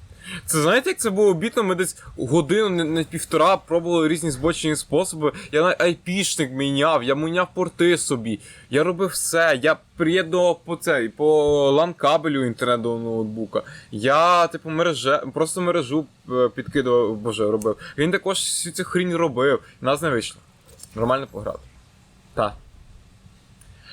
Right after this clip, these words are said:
А, м, те, що я знайшов на форумі Ubisoft,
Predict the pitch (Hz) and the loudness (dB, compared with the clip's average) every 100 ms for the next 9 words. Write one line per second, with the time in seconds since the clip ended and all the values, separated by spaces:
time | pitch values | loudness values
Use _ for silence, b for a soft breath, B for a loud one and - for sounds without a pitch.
0 | B - 120 120 117 117 117 113 113 110 | B 0 4 4 4 2 2 2 2 4
1 | 110 107 107 104 98 64 - - - 50 | 4 2 -2 -8 -12 -14 -18 -20 -20 -12
2 | - - - - - 76 - 165 170 - | -12 -12 -12 -8 -6 -8 -2 0 0 0
3 | 165 156 - 165 151 - 170 165 147 139 | -2 -2 -4 -4 -4 0 2 2 0 -4
4 | 127 127 131 - 247 381 | -2 -4 -4 0 2 0